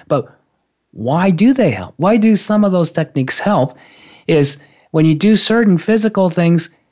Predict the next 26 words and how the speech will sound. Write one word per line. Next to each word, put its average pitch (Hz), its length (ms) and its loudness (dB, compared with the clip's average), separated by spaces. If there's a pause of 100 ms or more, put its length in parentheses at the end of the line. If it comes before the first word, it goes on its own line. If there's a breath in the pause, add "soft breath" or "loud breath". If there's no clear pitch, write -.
(680)
it 156 300 -4 (420)
gets 190 360 -2
you 202 200 4
to 165 460 0 (100)
go 151 260 0
inward 160 760 0 (1000)
instead 135 400 0
of 104 220 -2 (460)
jumping 127 420 -2
out 107 240 -6 (320)
outward. - 500 -8 (720 loud breath)
And 143 220 0
so 139 440 -2
then 208 420 2
you 120 100 0
naturally 156 680 -2
start 147 420 -2
to 135 100 -4
find 139 420 0
a 117 60 0
little 147 260 2
bit 160 180 0
more 147 240 2
of 135 120 0
your 135 100 2
space. - 540 -4